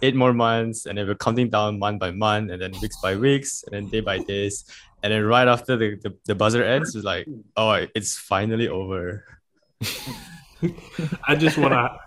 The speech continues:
Speaker 2: I just wanna highlight something for the people at home. Obviously, this is an audio podcast.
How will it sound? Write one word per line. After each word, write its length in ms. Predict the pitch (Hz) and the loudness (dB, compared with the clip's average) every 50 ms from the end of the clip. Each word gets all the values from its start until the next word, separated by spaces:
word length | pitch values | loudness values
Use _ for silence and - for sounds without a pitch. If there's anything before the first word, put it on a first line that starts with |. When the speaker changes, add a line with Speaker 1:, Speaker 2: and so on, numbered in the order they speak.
| - - | -16 -6
Speaker 2:
I 120 | - 131 143 | 0 2 4
just 180 | 156 156 151 | 4 4 4
wanna 240 | 165 156 147 135 117 | 4 4 4 4 4
highlight 380 | 113 117 117 120 120 117 113 110 | 4 4 4 6 6 4 4 2
something 680 | - 120 113 110 - - 110 110 107 107 107 107 104 - - - | -2 -4 -4 -2 2 2 2 4 4 2 0 -2 -6 -8 -14 -8
for 200 | - - 143 127 | 2 4 6 6
the 120 | 123 120 | 6 6
people 340 | 120 - 127 120 - 117 113 | 4 4 2 4 4 2 2
at 80 | 110 113 | 4 2
home. 300 | 113 110 104 104 101 98 | 2 2 2 0 0 0
Obviously, 480 | 101 120 117 120 123 117 - 127 113 | 2 2 4 4 2 2 2 2 2
this 180 | 107 113 110 113 | 2 2 -2 -2
is 120 | 120 110 | -2 -2
an 120 | 117 110 90 | -2 -2 -2
audio 400 | 98 104 101 101 101 101 98 95 | -2 -2 -2 0 -2 -2 -2 -2
podcast. 800 | - - 104 101 98 - - 110 107 110 113 113 - - - | 0 0 2 2 0 0 0 0 0 0 -2 -4 -6 -8 -8